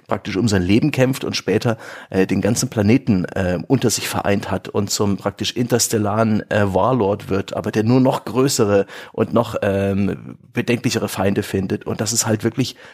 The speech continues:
plumpester Trash ist, oft angereichert mit, mit, äh, Sexualisierung, mit, äh, solchen, äh,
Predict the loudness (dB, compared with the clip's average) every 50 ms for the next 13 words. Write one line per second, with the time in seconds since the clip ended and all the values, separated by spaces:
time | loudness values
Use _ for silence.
0 | _ _ _ 2 4 4 4 4 2 0 0 2 0 0 0 0 -4 -4 -2 -2
1 | -2 0 -2 -4 -4 -2 -4 -4 -4 -4 -8 -12 _ _ _ _ _ _ _ _
2 | _ _ _ _ -20 -20 -6 0 2 2 2 0 -4 -2 0 2 4 4 4 2
3 | 2 -2 -2 -2 -4 -4 -2 -4 -4 -4 -4 -4 -6 -6 -6 -6 -4 -2 -2 -2
4 | -2 0 -2 -2 -2 0 0 0 2 2 2 0 0 0 0 2 2 2 0 -2
5 | -2 -4 -6 -4 -2 0 0 2 2 2 2 2 0 0 -2 -2 -2 -2 -2 -2
6 | -4 -8 -14 -18 -18 -20 -18 _ -2 0 0 2 0 0 -2 -2 -4 -6 -8 -10